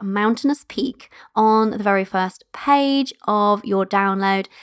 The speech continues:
That, my love, is the Limitless Mother scale of energy. And that's where we're gonna be starting.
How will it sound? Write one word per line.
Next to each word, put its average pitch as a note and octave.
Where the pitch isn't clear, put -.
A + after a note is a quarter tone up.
That, A#3+
my C#4
love, A3
is F#3+
the G3+
Limitless F3+
Mother F3+
scale F3+
of F#3
energy. E3+
And G#3+
that's A3
where C4
we're A#3+
gonna A3
be F#3
starting. -